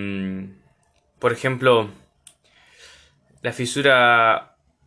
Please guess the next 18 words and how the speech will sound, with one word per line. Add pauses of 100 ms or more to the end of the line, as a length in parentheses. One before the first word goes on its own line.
(140)
infraorbitaria
creo
que
es,
no,
no, (220)
fisura
infraorbitaria
no, (400)
pero
bueno, (100)
tiene
conductos
por
donde
pasan
nervios. (760)
Cuestión,